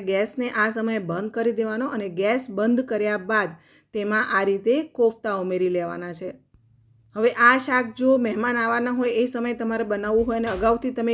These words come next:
ગ્રેવીને બધું બનાવીને રાખવાના હોય તો તમારે ગ્રેવી બનાવી લેવાની, તમારે અહીંયા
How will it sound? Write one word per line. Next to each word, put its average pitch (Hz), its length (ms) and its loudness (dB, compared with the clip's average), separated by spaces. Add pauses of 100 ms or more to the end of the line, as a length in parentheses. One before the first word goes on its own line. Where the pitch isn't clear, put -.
(120)
ગ્રેવીને 214 440 4
બધું 202 280 -4
બનાવીને 208 440 -4
રાખવાના 202 520 -8
હોય 214 200 -2 (340)
તો 202 100 -10
તમારે 208 220 -2
ગ્રેવી 196 380 0
બનાવી 214 380 0
લેવાની, 208 440 -4
તમારે 180 360 -8
અહીંયા 190 340 -8